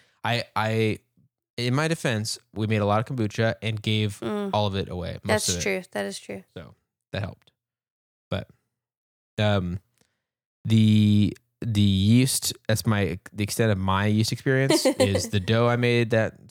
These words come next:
Speaker 1: for pizzas and,
Speaker 2: Mm-hmm.
Speaker 1: uh, kombucha.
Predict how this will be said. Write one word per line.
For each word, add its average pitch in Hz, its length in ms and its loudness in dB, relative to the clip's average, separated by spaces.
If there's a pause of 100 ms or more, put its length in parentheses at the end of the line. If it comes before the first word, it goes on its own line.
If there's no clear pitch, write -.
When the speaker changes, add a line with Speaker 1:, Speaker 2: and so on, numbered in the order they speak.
(100)
Speaker 1:
for 117 100 -2
pizzas 101 680 -2
and, 98 720 -2
Speaker 2:
Mm-hmm. - 40 -6
Speaker 1:
uh, 92 380 -4 (360)
kombucha. 95 340 -4